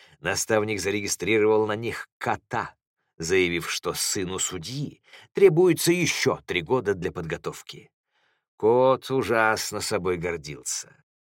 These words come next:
Как смутился бы наставник, узнав, что его звёздным учеником являлся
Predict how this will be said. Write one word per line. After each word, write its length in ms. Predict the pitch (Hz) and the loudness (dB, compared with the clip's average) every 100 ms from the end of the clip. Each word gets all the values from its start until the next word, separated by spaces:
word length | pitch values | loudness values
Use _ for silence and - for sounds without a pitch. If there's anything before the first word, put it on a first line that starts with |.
| _ | _
Как 300 | - 151 107 | 2 2 2
смутился 580 | - 98 104 117 101 - | -6 -6 -6 -2 -2 -2
бы 120 | 98 | -2
наставник, 680 | 104 95 - 110 107 92 87 | -2 -4 -4 -2 -2 -4 -2
узнав, 360 | 104 90 101 - | -2 0 -2 -2
что 180 | - 104 | 4 6
его 260 | 101 98 | 6 4
звёздным 600 | 90 101 101 87 82 95 | 2 2 0 0 -4 -6
учеником 580 | 95 - 92 95 123 113 | -4 -4 -6 -4 -4 -2
являлся 600 | 95 87 92 87 - - | -4 -2 -4 -4 -8 -10